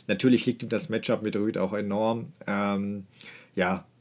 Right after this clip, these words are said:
die sechzehn Asse zeigen aber auch, wie die Bedingungen dort waren und wieso es für Nadal gegen Fritz und Auger Aliassime schwierig war mit so wenig Matchpraxis.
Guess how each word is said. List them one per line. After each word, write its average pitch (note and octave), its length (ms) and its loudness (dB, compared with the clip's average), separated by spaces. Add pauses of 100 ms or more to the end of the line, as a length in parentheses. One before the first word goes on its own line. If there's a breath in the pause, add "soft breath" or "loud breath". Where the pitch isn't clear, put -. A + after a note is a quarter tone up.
(120)
die A#2 160 2
sechzehn C3 420 0
Asse C3+ 280 2
zeigen B2 440 0
aber A#2+ 220 0
auch, - 180 2
wie D3 80 6
die A#2 80 4
Bedingungen A2+ 560 2
dort A2 260 4
waren A#2+ 200 2
und G#2+ 100 -2
wieso A2+ 300 2
es A#2 100 0
für B2 120 -2
Nadal A2+ 400 2
gegen A2 300 0
Fritz A#2 320 -4
und A2 120 -6
Auger A2 280 2
Aliassime G#2 720 0
schwierig C3+ 480 4
war G#2+ 140 4
mit G#2+ 140 -2
so A2+ 160 -2
wenig A2 220 2
Matchpraxis. A2 720 -2